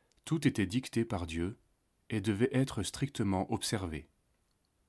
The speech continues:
De la permanence de cette lampe semblait dépendre la pérennité de la bénédiction.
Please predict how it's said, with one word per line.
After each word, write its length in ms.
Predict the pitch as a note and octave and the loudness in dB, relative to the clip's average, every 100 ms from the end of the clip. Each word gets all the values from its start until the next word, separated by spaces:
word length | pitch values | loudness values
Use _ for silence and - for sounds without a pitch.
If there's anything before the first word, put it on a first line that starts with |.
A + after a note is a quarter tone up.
| _ _ _ _ _ _ _ _ _ _ _ - | _ _ _ _ _ _ _ _ _ _ _ -2
De 100 | G#2 | 2
la 120 | F#2 | 2
permanence 520 | B2 A2 G#2 C3 C3 | 2 2 4 4 2
de 60 | - | -2
cette 320 | - F#2+ - | -2 -4 0
lampe 240 | G#2+ A2+ - - _ _ | 0 -2 -10 -20 _ _
semblait 400 | - - A2+ G#2 | -4 0 0 2
dépendre 520 | G#2 A2 A2 A2 G#2+ F2+ | 2 0 2 0 2 0
la 120 | E2+ | 0
pérennité 580 | - G2 F#2+ F2 - G2+ | 0 0 0 0 -2 -2
de 120 | F2+ | -2
la 100 | E2 | -2
bénédiction. 640 | F2 E2+ D#2 D#2+ - E2 | -2 -2 -4 -6 -8 -10